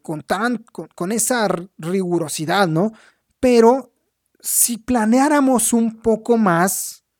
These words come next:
los latinos, tendríamos mejores resultados. Si pudiéramos pensar a lo que va a suceder en dos, en cinco años con nuestras finanzas personales,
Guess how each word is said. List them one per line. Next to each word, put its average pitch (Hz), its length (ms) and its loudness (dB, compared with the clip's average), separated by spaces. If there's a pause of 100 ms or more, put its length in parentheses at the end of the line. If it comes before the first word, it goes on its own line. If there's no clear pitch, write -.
(200)
los 165 380 -2
latinos, 170 720 -2 (520)
tendríamos 240 720 2
mejores 196 420 0
resultados. 165 560 -2
Si 233 100 -4
pudiéramos 320 500 -4
pensar 233 420 -2
a 247 60 2
lo 220 100 0
que 185 120 -6
va 185 100 -2
a 190 40 -4
suceder 202 400 -2 (300)
en 226 200 0
dos, 240 480 2
en 196 180 -4
cinco 233 600 0
años 202 420 0
con 175 160 0
nuestras 165 380 -2
finanzas 190 420 0
personales, 170 760 0